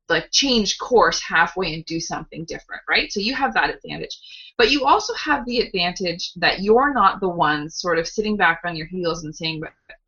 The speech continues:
this is the way we've always done things." I don't know how to react. You're doing something different.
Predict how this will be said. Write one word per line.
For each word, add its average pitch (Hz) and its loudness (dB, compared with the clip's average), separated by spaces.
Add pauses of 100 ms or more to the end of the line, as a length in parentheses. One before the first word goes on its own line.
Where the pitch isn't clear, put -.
this 370 -2
is 427 0
the 320 -4
way 277 0
we've 226 -2
always 202 2
done 254 2
things." 151 -12 (320)
I 240 6
don't 302 2
know 220 4
how 208 2
to 185 -4
react. 175 0
You're 220 0
doing 285 -6
something 196 -6
different. 185 -4